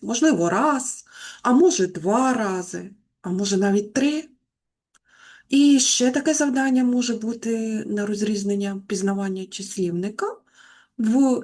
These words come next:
темі класифікація частини мови. Тож числівник для нас є дуже важливим, ну і традиційно він вважається одним із найскладніших.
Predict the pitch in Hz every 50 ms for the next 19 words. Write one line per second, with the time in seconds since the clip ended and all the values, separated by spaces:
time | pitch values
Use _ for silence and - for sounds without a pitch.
0 | - _ - 285 370 415 415 403 415 - 208 208 - - 196 196 - 190 - -
1 | 196 208 226 220 - 302 302 285 285 - 196 196 - - 185 185 196 202 190 175
2 | 165 160 - - - - - _ _ _ _ _ - - 180 - - - 185 -
3 | - 190 226 277 403 427 427 349 302 240 190 175 170 - - - 170 - - _
4 | 196 190 277 381 440 415 339 - - 170 - - 156 156 151 147 - - _ _
5 | _ _ 466 539 453 - 214 208 202 - 202 202 - 320 370 381 302 220 185 190
6 | 185 175 170 180 175 - 220 277 302 269 - 170 165 165 - 180 202 214 214 220
7 | - 175 180 175 175 175 175 170 170 - - 202 196 190 175 143 135 - - -